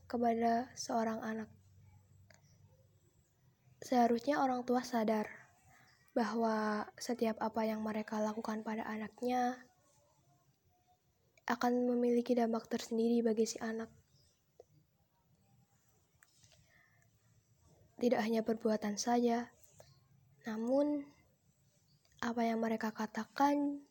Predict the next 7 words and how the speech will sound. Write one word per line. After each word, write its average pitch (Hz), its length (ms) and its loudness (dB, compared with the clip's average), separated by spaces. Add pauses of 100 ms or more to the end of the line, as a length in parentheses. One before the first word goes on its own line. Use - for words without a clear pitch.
juga 233 240 0
mampu 226 640 0
mempengaruhi 240 1040 -2
mental 226 400 0
seorang 220 480 -4
anak 220 160 -8
tersebut. 220 400 -10